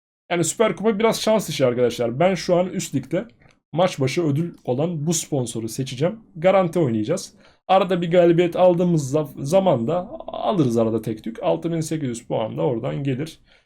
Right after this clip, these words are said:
Ee, en azından maç başına işte biraz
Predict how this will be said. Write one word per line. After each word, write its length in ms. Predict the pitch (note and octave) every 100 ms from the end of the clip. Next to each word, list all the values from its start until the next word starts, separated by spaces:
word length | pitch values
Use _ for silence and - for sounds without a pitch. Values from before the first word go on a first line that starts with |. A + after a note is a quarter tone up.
| _ _ _ _ -
Ee, 60 | -
en 340 | E3+ F3 F#3
azından 300 | D3+ C#3 D#3
maç 280 | D#3+ D#3+ C3+
başına 320 | A#2 C#3+ D#3+ - F#3+
işte 520 | E3 C#3+ B2 B2 - - - - _ _
biraz 380 | E3 B2+ - -